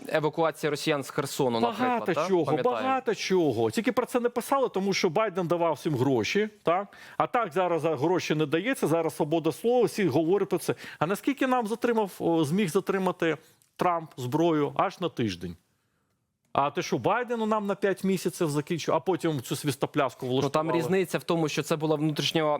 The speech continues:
Speaker 1: е, політична ситуація Америки, а тут це
Speaker 2: Де?
Speaker 1: був
Speaker 2: Не
Speaker 1: важіль
Speaker 2: було.
Speaker 1: впливу на Україну.
Speaker 2: Де? В Харківській, після Харківської операції
Speaker 1: Ні, я кажу про той
Speaker 2: двадцять другому
Speaker 1: пакет допомоги, е,
Speaker 2: А той
Speaker 1: двадцять третій,
Speaker 2: пакет
Speaker 1: двадцять четвертий
Speaker 2: допомоги.
Speaker 1: рік.
Speaker 2: А потім вони що?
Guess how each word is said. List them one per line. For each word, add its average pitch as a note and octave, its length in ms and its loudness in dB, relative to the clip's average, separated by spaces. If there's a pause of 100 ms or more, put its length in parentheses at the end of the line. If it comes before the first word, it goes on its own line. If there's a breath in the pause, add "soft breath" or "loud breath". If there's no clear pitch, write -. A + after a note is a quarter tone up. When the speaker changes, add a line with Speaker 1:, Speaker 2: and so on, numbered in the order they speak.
Speaker 1:
е, D3 160 2
політична D#3+ 560 -2
ситуація D3+ 440 0
Америки, G#3 600 0
а - 80 2
тут C4+ 100 -2 (180)
це G#3 80 2
Speaker 2:
Де? F3+ 140 0
Speaker 1:
був C#3 100 0
Speaker 2:
Не F#3 100 0
Speaker 1:
важіль - 200 0
Speaker 2:
було. C4+ 120 0
Speaker 1:
впливу F#3+ 260 2
на F#3+ 120 2
Україну. F3 640 0
Speaker 2:
Де? G3 140 4
В B2 100 -4
Харківській, A3 800 -2
після G3+ 280 -2
Харківської A#3 500 0
операції A3 280 0
Speaker 1:
Ні, C3+ 60 0
я C#3 60 0
кажу E3 140 0
про D#3 80 2
той - 60 -4
Speaker 2:
двадцять E3 160 0
другому E3 280 0
Speaker 1:
пакет E3 140 0
допомоги, C#3 460 0
е, A#2+ 60 4
Speaker 2:
А B2 340 2
той C#3 180 0
Speaker 1:
двадцять F3+ 160 0
третій, D3 160 2
Speaker 2:
пакет C4+ 140 -4
Speaker 1:
двадцять C#3 140 0
четвертий F#3 320 -2
Speaker 2:
допомоги. C3+ 260 0
Speaker 1:
рік. E3+ 80 -4
Speaker 2:
А - 20 -20
потім A#3+ 360 0
вони G#3+ 300 2
що? - 180 -2